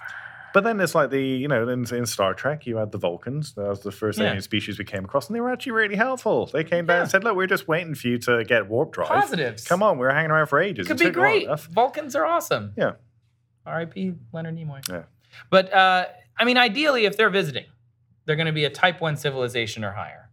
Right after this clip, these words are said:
Speaker 1: Sure.
Speaker 2: Again, if you don't know what that is, go watch earlier episode this week. We talked about the Kardashev scale. It's awesome. So they've mastered fusion.
Speaker 1: We assume.
Speaker 2: They may
Speaker 1: Or
Speaker 2: not have a capitalist incentive.
Speaker 1: Yeah.
Speaker 2: You know?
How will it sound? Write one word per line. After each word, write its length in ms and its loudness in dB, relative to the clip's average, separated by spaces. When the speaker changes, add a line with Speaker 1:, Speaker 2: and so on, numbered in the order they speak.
Speaker 1:
Sure. 240 -2
Speaker 2:
Again, 280 2
if 80 -8
you 80 -6
don't 120 0
know 100 -2
what 100 -4
that 160 0
is, 360 -4
go 120 0
watch 320 -2
earlier 280 -4
episode 340 -8
this 180 -14
week. 240 -8
We 60 -20
talked 240 -10
about 160 -8
the 80 -20
Kardashev 440 -2
scale. 340 -12
It's 80 -20
awesome. 380 -10
So 180 4
they've 200 2
mastered 440 2
fusion. 560 -2
Speaker 1:
We 100 2
assume. 360 -10
Speaker 2:
They 100 2
may 180 2
Speaker 1:
Or 40 2
Speaker 2:
not 180 2
have 200 2
a 60 -4
capitalist 680 0
incentive. 840 -4
Speaker 1:
Yeah. 220 0
Speaker 2:
You 80 0
know? 320 0